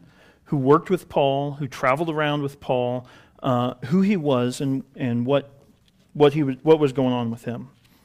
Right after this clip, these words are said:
So you should by now be in Acts chapter sixteen. I'm gonna read verses one through four. "And he," that's Paul, during one of his missionary journeys,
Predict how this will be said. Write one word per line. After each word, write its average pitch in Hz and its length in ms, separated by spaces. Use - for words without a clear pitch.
So 156 260
you 151 100
should 180 360
by 190 140
now 185 160
be 180 200
in 156 160
Acts 185 320
chapter 170 400
sixteen. 220 800
I'm 208 120
gonna 220 160
read 180 260
verses 151 360
one 151 420
through 135 180
four. - 380
"And 160 140
he," 170 260
that's 151 200
Paul, 143 540
during 147 360
one 147 120
of 151 60
his 156 100
missionary 156 440
journeys, 123 400